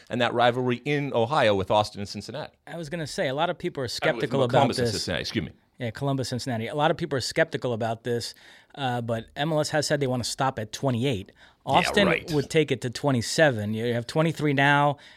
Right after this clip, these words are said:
Speaker 2: uh, Cincinnati next year, which, as you mentioned, is gonna be a cool rivalry with Columbus, then Nashville and Miami the year after that, and then Austin in twenty twenty-one, presumably.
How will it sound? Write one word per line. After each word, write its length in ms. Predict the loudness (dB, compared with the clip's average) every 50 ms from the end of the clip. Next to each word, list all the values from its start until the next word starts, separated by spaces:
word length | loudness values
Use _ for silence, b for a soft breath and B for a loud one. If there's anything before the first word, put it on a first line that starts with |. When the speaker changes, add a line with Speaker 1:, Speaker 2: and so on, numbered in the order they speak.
| B B -4
Speaker 2:
uh, 180 | -2 0 0 0
Cincinnati 800 | 2 0 0 2 2 4 6 6 6 6 6 4 2 0 -2 -4 -4
next 260 | -4 -4 -2 0 0
year, 80 | 2 2
which, 180 | 2 0 0
as 120 | 0 0 0
you 80 | 0
mentioned, 320 | 0 0 0 0 -2 -2 0
is 40 |
gonna 140 | 0 0 0
be 80 | 2 0
a 60 | 0
cool 180 | -2 -2 0 2
rivalry 320 | 2 2 2 2 0 0
with 140 | 0 0 -2
Columbus, 480 | 0 0 2 2 2 2 0 0 -4 B B B B B B 0
then 180 | 0 2 4
Nashville 400 | 6 6 6 4 2 0 0 0
and 100 | 0 2
Miami 440 | 2 2 2 2 2 2 2 0 0
the 80 | 0 2
year 100 | 4 4
after 240 | 4 2 2 0 0
that, 300 | 2 2 2 2 2 0
and 160 | -2 -2 0
then 140 | 0 -2 -2
Austin 420 | 0 2 2 2 2 0 0 0
in 100 | 0 0
twenty 280 | -2 -2 -2 -2 0 -2
twenty-one, 400 | -2 -2 -2 0 2 2 2 2
presumably. 600 | 2 0 0 0 0 0 0 0 0 0 0